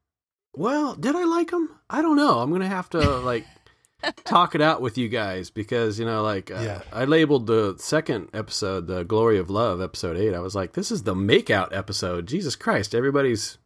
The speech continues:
Speaker 1: sucking face in this show. Not sure,
Speaker 2: Yeah.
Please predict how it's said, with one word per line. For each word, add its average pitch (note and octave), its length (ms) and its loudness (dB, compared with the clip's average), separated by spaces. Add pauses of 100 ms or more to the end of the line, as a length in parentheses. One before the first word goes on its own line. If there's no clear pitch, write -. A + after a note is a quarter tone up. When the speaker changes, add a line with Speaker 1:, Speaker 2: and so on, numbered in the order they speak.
Speaker 1:
sucking D#3 380 0
face E3 360 0
in F#2 100 -4
this - 340 -8
show. D2 340 -4 (640)
Not B2 240 2
sure, A#2+ 320 6
Speaker 2:
Yeah. G2+ 120 -2